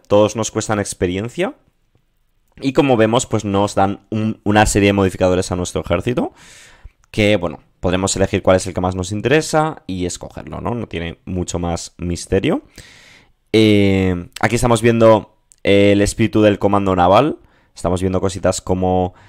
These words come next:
eh, lucha nocturna, comunicaciones eficientes, valor discreto, eh, experiencia en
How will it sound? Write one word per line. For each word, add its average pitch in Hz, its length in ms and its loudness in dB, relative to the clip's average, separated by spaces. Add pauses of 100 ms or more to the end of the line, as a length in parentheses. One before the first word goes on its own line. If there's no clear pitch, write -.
(240)
eh, 92 680 2 (400)
lucha 110 360 4
nocturna, 135 960 2
comunicaciones 101 640 0
eficientes, 123 920 0
valor 98 420 6
discreto, 104 720 0 (720)
eh, 90 840 2 (140)
experiencia 110 1200 4 (140)
en 101 580 0